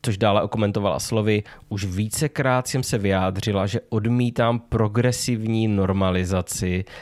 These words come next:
a moje zásadní představa o další činnosti rezortu je návrat k normálnosti.“ Progresivní normalizace. Já už jsem říkal, že s tou slovenštinou je poněkud na štíru,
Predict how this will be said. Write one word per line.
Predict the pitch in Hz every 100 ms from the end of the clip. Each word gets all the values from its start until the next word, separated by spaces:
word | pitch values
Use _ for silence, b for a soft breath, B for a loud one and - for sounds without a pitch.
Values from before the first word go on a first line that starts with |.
| B
a | -
moje | 98 101 101 101
zásadní | 101 101 101 120 110 117
představa | - 104 - - 98 107 101
o | 98
další | 98 101 - 104
činnosti | - 101 98 - - 104
rezortu | 101 90 98 95 - 98
je | 98
návrat | 95 95 92 90 95 92 - B B B -
k |
normálnosti.“ | 104 104 107 101 101 104 98 98 95 85 - - - - B B B B B B - -
Progresivní | 104 113 120 120 123 123 - - 113 104 104 104 104 101 107 -
normalizace. | - 95 95 98 95 95 92 92 - - - B B B
Já | 113
už | 110
jsem | 117
říkal, | 113 - 107 98
že | 117
s | -
tou | 113
slovenštinou | 98 113 98 92 - 104 95 98
je | 107
poněkud | 101 104 101 104
na | 92
štíru, | 87 - 101 98 98 110